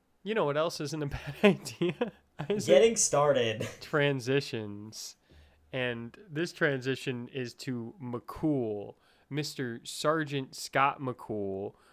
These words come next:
Speaker 1: who is the raddest man in the world. He's an army man. He's a sergeant,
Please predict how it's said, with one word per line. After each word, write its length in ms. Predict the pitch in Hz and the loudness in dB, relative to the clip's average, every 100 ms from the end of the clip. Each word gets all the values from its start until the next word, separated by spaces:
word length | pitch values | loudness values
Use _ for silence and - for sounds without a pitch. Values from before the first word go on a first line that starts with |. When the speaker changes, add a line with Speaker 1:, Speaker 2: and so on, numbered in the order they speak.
| - | -18
Speaker 1:
who 200 | - 131 | -6 -2
is 160 | 131 104 | 0 -2
the 200 | 117 113 | -8 -6
raddest 580 | 104 117 143 170 160 - _ | -2 0 2 0 -4 -10 _
man 640 | - 131 120 113 110 120 127 _ - | -8 -4 -4 -6 -8 -12 -16 _ -8
in 140 | 135 | -2
the 80 | 160 | 0
world. 560 | 135 123 117 113 131 143 _ _ _ | 0 0 -2 -4 -6 -12 _ _ _
He's 180 | 135 117 | -10 -8
an 80 | 123 | -6
army 340 | 120 135 143 | -2 -2 0
man. 540 | 135 135 135 139 156 175 _ _ _ - | -2 -2 -4 -4 -6 -10 _ _ _ -14
He's 440 | 120 131 117 110 _ - 208 | -8 -6 -6 -12 _ -14 -6
a 120 | 127 | -6
sergeant, 580 | - 143 139 139 170 | -2 0 0 -2 -4